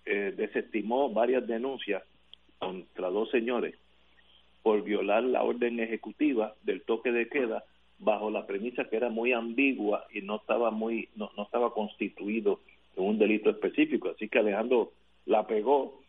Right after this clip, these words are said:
y ya empezaron a caerse esos casos. Así que la legislatura esta misma noche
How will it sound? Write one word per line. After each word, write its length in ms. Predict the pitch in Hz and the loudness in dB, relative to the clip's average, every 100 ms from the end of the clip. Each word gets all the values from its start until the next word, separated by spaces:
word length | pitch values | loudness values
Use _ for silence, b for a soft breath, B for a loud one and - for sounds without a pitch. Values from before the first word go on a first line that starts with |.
| _ - - | _ -20 -16
y 100 | 104 | -10
ya 120 | 113 | -8
empezaron 520 | 120 120 117 120 120 | -8 -8 -6 -6 -6
a 80 | 110 | -8
caerse 340 | 95 104 - | -8 -10 -10
esos 200 | 110 104 - | -12 -14 -10
casos. 340 | 175 196 - | -10 -10 -14
Así 100 | - - | -14 -10
que 200 | 120 104 B B B - | -8 -8 B B B -14
la 280 | 101 107 107 | -4 0 0
legislatura 840 | 110 107 104 101 - 175 151 - | -2 -4 -4 -4 0 2 2 0
esta 380 | 135 143 - 156 | -6 -6 -4 -4
misma 380 | 147 156 147 127 | -4 -10 -8 -8
noche 500 | 147 202 - 127 | -6 -8 -6 -8